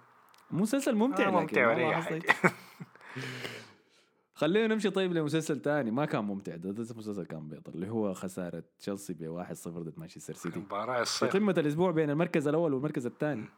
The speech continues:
Speaker 2: كانت مباراة الصير يعني، ما كان في أي حاجة. نفس المتوقع،
Speaker 1: مم.
Speaker 2: يعني تشيلسي بيدافع ومانشستر سيتي ضاغطين.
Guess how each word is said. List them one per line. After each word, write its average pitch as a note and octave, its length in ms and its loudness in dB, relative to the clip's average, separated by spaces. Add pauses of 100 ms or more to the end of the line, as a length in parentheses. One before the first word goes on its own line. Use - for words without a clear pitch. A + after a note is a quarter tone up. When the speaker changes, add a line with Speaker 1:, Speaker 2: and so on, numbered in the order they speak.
(440)
Speaker 2:
كانت G#3+ 200 4
مباراة C#3+ 320 8
الصير C#3 300 0
يعني، G2 280 -6
ما B2 120 -10
كان B2 160 -6
في C3+ 100 -8
أي G2 160 -8
حاجة. - 140 -12 (720)
نفس G3+ 240 6
المتوقع، A#2 440 6
Speaker 1:
مم. A2 80 -2
Speaker 2:
يعني A#2 160 0
تشيلسي C#3+ 280 4
بيدافع C3 460 4
ومانشستر G#2 400 -2
سيتي B2+ 240 -6
ضاغطين. A#2 360 -6